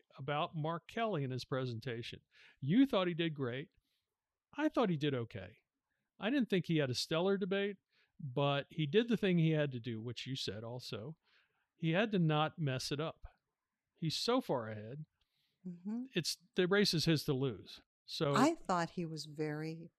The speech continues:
Speaker 2: personable. I thought
Speaker 1: Yes.
Speaker 2: he was, he had some good answers. There were a couple of times when he skirted the issue and I didn't get why. I mean, just, just say,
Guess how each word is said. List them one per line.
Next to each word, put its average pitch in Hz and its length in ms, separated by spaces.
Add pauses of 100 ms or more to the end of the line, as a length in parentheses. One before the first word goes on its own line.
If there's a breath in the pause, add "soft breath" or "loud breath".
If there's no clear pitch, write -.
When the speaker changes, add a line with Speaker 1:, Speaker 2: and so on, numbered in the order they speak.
(240)
Speaker 2:
personable. 135 680 (180)
I 160 140 (100)
thought 165 240
Speaker 1:
Yes. - 80
Speaker 2:
he 180 140
was, 165 280 (340 loud breath)
he 185 180
had 165 260
some 156 220
good 190 240
answers. 156 480
There 156 100
were 160 140
a - 20 (120)
couple 254 220
of 160 80
times 143 380
when 147 220
he 147 180
skirted 208 460
the 180 180
issue 165 400 (400 loud breath)
and 160 120
I 160 60
didn't 165 260
get 156 200
why. 151 520 (180)
I 185 60
mean, 170 180
just, - 260
just - 280
say, 139 420